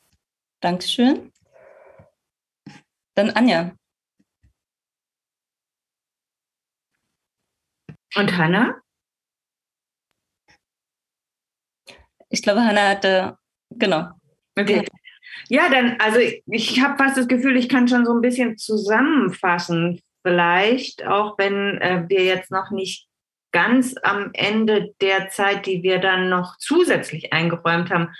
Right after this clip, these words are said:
Speaker 2: angekommen sind, habe ich das Gefühl, wir können das langsam so ein bisschen auch abschließen.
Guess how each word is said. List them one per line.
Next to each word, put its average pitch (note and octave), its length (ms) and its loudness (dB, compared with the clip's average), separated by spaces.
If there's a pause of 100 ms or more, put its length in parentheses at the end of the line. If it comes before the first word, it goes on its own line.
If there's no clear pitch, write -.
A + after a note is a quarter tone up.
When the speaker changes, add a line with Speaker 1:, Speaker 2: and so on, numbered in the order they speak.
(280)
Speaker 2:
angekommen G#3 580 0
sind, F#3+ 160 0
habe F#3 140 0
ich - 80 -10
das F#3 200 -4
Gefühl, G3 640 0
wir E3+ 200 -8
können G3 420 -2
das F#3 180 0
langsam F#3+ 440 0
so F3+ 100 -4
ein F3+ 220 -8
bisschen G#3 580 -2 (560)
auch F#3+ 160 0
abschließen. E3+ 1000 -2